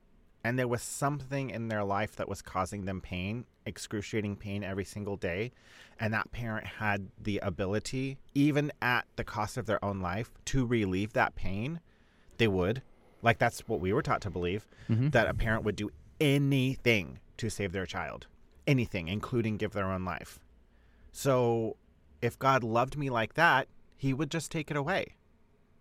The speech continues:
Speaker 1: Because that's what you're saying a parent's like. So what's the fucking difference? What's
Speaker 2: Right.
Speaker 1: it's not adding up.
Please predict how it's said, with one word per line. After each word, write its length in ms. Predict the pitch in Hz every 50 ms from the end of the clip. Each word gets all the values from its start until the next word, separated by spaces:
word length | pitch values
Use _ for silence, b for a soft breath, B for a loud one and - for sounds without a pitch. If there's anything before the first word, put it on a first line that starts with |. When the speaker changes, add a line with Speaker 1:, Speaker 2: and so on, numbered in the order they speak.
| - _ _ _ _ _ -
Speaker 1:
Because 440 | 131 - - 139 123 117 110 - -
that's 340 | - 117 120 120 - - -
what 160 | 120 123 -
you're 160 | 107 107 110 104
saying 360 | - - 143 143 151 139 113
a 40 | 101
parent's 440 | - 113 117 107 101 95 - -
like. 320 | 127 139 135 95 - - - B B B B B B
So 180 | B - 147 135
what's 320 | 135 139 160 170 - -
the 140 | - 196 170
fucking 400 | - - 185 - - 175 175 151
difference? 640 | 147 185 180 - 190 - 208 - - - - - - - - -
What's 680 | - - - - 151 160 160 - - - - - - - - - - - - - - - - - - - - - -
Speaker 2:
Right. 120 | - -
Speaker 1:
it's 180 | 131 127 - -
not 180 | 165 160 185
adding 220 | 190 190 180 180 170
up. 220 | 185 233 - -